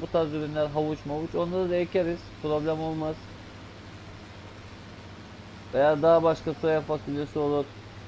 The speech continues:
kanal olur. Bunları da ekebiliriz. Taze fasulye olur, sebzecilik işine de girebiliriz.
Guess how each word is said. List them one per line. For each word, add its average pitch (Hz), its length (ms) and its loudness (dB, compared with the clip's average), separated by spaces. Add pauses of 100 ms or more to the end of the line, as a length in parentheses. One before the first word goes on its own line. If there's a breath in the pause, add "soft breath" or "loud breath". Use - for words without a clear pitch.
kanal 151 280 2
olur. 151 360 2 (460)
Bunları 147 300 0
da 147 60 4
ekebiliriz. 120 560 2 (260)
Taze 135 340 4
fasulye 147 360 0
olur, 143 280 2
sebzecilik 143 580 0
işine 143 200 -2
de 139 100 4
girebiliriz. 120 520 2